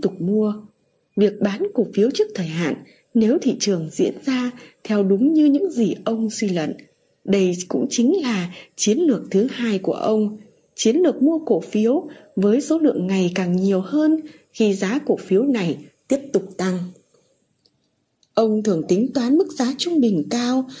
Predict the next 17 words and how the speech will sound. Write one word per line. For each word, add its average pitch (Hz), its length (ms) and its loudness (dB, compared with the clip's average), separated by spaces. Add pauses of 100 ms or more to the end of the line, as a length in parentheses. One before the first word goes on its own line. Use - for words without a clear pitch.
(140)
lên 226 240 0
thay 214 200 2
vì 165 340 0
tính 220 200 2
mức 427 160 0
trung 320 220 0
bình 180 240 0
thấp 320 200 -4
đi. 226 440 0 (300)
Cách 254 220 -2
tính 240 240 0
này 185 280 -2 (240)
cũng 339 200 0
được 269 180 0
nhiều 202 240 2
người 202 300 0
trong 339 200 -2